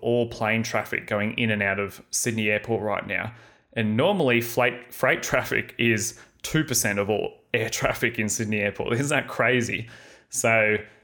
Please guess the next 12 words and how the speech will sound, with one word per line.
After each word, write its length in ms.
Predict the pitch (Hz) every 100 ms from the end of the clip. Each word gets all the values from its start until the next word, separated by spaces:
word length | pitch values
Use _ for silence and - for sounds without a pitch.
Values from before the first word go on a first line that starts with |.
| _ _ _ -
yeah, 300 | 120 120 107
it, 260 | 92 110 107
it's 500 | 127 110 - - - - - -
not 280 | 143 135 139
a 60 | 131
good 140 | 127
time 420 | 120 120 104 98
for 160 | 95 117
them. 300 | 110 98 95
But, 80 | 107
and 260 | 120 120 117
so 160 | 127